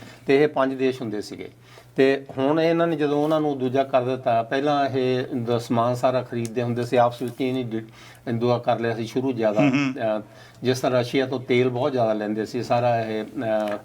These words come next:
Speaker 2: ਤੇਲ
Speaker 1: crude
Speaker 2: ਲੈ
Speaker 1: oil
Speaker 2: ਕੇ ਤਾਂ ਐਕਸਪੋਰਟ ਕਰੀ ਜਾ ਰਿਹਾ ਸੀ।
Speaker 1: crude oil ਗਿਆ,
Speaker 2: ਹੂੰ।
Speaker 1: ਬਿਲਕੁਲ ਲੈ ਕੇ ਆਪ ਇਹਨਾਂ ਨੂੰ ਰਿਫਾਈਨ ਕਰਕੇ ਤੇ ਮੁੜ ਕੇ ਦੁਬਾਰਾ ਉਹ, ਅ, ਯੂਰਪ ਨੂੰ ਵੇਚੀ ਜਾਂਦੇ ਸੀਗੇ।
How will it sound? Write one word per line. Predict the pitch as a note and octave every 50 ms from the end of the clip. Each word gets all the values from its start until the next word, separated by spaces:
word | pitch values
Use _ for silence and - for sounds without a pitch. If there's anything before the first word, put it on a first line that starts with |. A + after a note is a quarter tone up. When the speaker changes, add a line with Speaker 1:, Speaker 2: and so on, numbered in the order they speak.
| - -
Speaker 2:
ਤੇਲ | C#3 C#3+
Speaker 1:
crude | C#3+ C#3 C#3
Speaker 2:
ਲੈ | C#3 C#3 C#3+
Speaker 1:
oil | C#3+ C3
Speaker 2:
ਕੇ | D3+ D3
ਤਾਂ | C#3 D3
ਐਕਸਪੋਰਟ | C#3+ B2+ - - C#3 C#3 C#3+ C3+ C3
ਕਰੀ | C3 C3+ C3 C3
ਜਾ | B2+ C3 B2 B2
ਰਿਹਾ | B2 A#2+ A#2
ਸੀ। | C3
Speaker 1:
crude | D3 D#3 C#3+ C#3+
oil | C3+ B2 A2+ G#2+
ਗਿਆ, | A2 A2 G#2+
Speaker 2:
ਹੂੰ। | B2+ B2 A#2+
Speaker 1:
ਬਿਲਕੁਲ | C3+ C3+ - E3 D3+ C3+
ਲੈ | B2 A#2 A#2+
ਕੇ | A#2+ A#2+ D3+ D3+ C#3+ D3 -
ਆਪ | C3+ B2 A#2+ A#2 A#2+ -
ਇਹਨਾਂ | C#3 C#3 C#3 C#3 C#3
ਨੂੰ | C#3 C#3 C3+ C#3 C3 A#2
ਰਿਫਾਈਨ | A2+ - - B2+ A#2 A#2+ B2
ਕਰਕੇ | B2 C3 B2 B2 - D3+ D3 D3 - - - - - - - - -
ਤੇ | C3+ B2
ਮੁੜ | B2 B2 B2 A#2+
ਕੇ | B2 C#3 B2+
ਦੁਬਾਰਾ | B2+ C3 C3 C3 B2 C3 C3
ਉਹ, | C3 B2+ B2 A#2+ A#2+ A#2+ A#2+ A#2+ A#2+ B2 B2 A#2+ B2+ B2+ A#2+ A#2
ਅ, |
ਯੂਰਪ | A2+ A2 A#2+ B2 B2 B2 B2 -
ਨੂੰ | C#3 B2
ਵੇਚੀ | A#2 A2+ A2+ - A2+ G#2
ਜਾਂਦੇ | G#2 G2+ G2 G2+ F2+
ਸੀਗੇ। | - G2+ F2 F2+ F2+